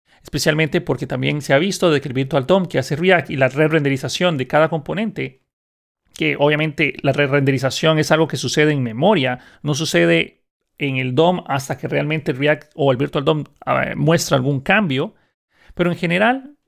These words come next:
eh, es algo que ya hemos visto de que no es la forma más eficiente y hay muchas alternativas muy rápidas que hacen que React realmente ya no sea el chico más rápido de la cuadra <laughs> o el, el tipo que corre más rápido, digámoslo así.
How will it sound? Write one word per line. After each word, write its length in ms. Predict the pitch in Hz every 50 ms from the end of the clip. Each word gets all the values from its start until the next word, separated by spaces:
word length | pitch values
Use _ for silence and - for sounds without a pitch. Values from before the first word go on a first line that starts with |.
| _ _
eh, 260 | - 156 151 147 151 -
es 180 | - 180 - 220
algo 180 | 208 202 208
que 140 | - - 160
ya 320 | 143 156 170 170 175 170 170
hemos 240 | 165 175 170 160
visto 500 | 156 165 156 135 - - - 156 151 151
de 220 | - 175 143 139 135
que 480 | - - - 139 135 135 135 135 131
no 520 | 127 127 127 127 131 135 143 160 175 175 170
es 240 | 165 165 151 - 165
la 120 | 160 -
forma 240 | - 156 139 143 139
más 180 | 143 143 -
eficiente 720 | - 135 156 143 - - 143 131 131 127 - 135 135 143 -
y 120 | 160 139 135
hay 160 | 127 127 123
muchas 340 | 123 147 190 190 208 - 202
alternativas 720 | 185 180 180 170 170 170 165 - 160 156 151 147 131 123
muy 240 | 123 135 185 254 262
rápidas 540 | 190 165 156 - 160 156 156 156 - - _ _ _ _ _ _ _ _ _
que 160 | - 170 165
hacen 380 | 160 165 - - 180 165 156 139
que 220 | - - 165 156
React 440 | 143 147 151 156 156 156 151 143 -
realmente 380 | 151 160 151 147 143 131 156 135
ya 100 | 143 143
no 100 | 143 135
sea 360 | - - 139 135 139 143 -
el 140 | - 135 127
chico 260 | - - 139 - 151
más 160 | 135 143 131
rápido 360 | - 135 - - 147 131 127 123
de 80 | 123
la 80 | 117 -
cuadra 440 | - - 185 190 160 131 127 - - - - 233
<laughs> 180 | 185 131 - 131
o 100 | 131 135
el, 80 | 131 - -
el 280 | - 139 131 117 - _ _ _
tipo 240 | - 160 147 175 160
que 180 | 147 139 139
corre 300 | - - 165 143 143 143
más 120 | 131 123 120
rápido, 340 | 165 202 202 - - 123 123
digámoslo 360 | 127 123 127 123 123 123 -
así. 300 | - - - - -